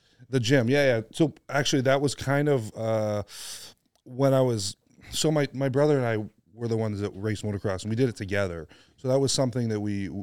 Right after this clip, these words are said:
we would always do, challenge each other. We had a lot of fun with that.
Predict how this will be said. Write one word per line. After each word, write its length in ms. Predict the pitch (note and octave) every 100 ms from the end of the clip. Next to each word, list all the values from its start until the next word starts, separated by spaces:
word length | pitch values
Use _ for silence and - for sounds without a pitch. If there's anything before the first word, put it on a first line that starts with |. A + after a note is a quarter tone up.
| - -
we 140 | G#2+
would 80 | A2
always 220 | G#2 G2+
do, 200 | F2 G2+
challenge 400 | F2 G#2+ G2+ F#2+
each 120 | F2+ A2
other. 320 | G2+ F#2+ F#2+
We 80 | G2
had 80 |
a 40 | G2
lot 120 | F#2
of 60 | F#2
fun 180 | F2+ F2+
with 120 | E2+
that. 220 | F2